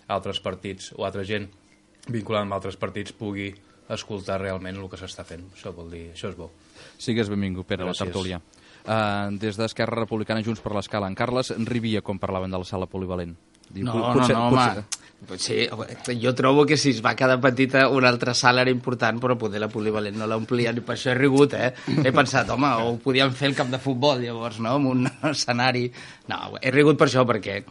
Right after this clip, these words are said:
Speaker 3: era un
Speaker 1: Era
Speaker 3: extrem
Speaker 1: com
Speaker 3: a
Speaker 1: a
Speaker 3: l'altre,
Speaker 1: polivalent.
Speaker 3: però era una altra
Speaker 1: Era
Speaker 3: alternativa,
Speaker 1: una
Speaker 3: no, no,
Speaker 1: anècdota.
Speaker 3: era, no, no.
Speaker 2: Sigues benvingut, eh, Carles. I Esquerra Republicana, o Junts per l'Escala, com va tot plegat?
Speaker 3: Bé, molt bé, molt bé.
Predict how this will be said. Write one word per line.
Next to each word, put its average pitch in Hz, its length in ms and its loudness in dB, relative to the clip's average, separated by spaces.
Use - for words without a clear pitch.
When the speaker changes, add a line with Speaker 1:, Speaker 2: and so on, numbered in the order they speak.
Speaker 3:
era 117 160 -2
un 120 100 2
Speaker 1:
Era 104 80 -2
Speaker 3:
extrem 127 240 4
Speaker 1:
com 131 80 6
Speaker 3:
a - 20 8
Speaker 1:
a 131 40 8
Speaker 3:
l'altre, 127 320 6
Speaker 1:
polivalent. 110 200 -2
Speaker 3:
però 117 240 4
era 123 120 6
una 131 140 8
altra 131 200 6
Speaker 1:
Era - 80 0
Speaker 3:
alternativa, 98 480 -2
Speaker 1:
una 101 100 -2
Speaker 3:
no, 101 80 -2
no, 101 60 -2
Speaker 1:
anècdota. 104 260 -2
Speaker 3:
era, 107 360 -2
no, 104 140 -6
no. 98 200 -12
Speaker 2:
Sigues 123 300 0
benvingut, 120 480 0
eh, 107 160 2
Carles. 110 320 0
I 117 40 -2
Esquerra 131 320 -2
Republicana, 120 440 -4
o 92 120 -6
Junts 147 260 -2
per 131 160 -2
l'Escala, 98 600 -2
com 110 260 -2
va 90 100 -2
tot 87 200 -10
plegat? 90 260 -6
Speaker 3:
Bé, 110 220 -2
molt 113 200 -4
bé, 117 220 -2
molt 117 260 -6
bé. 123 220 -4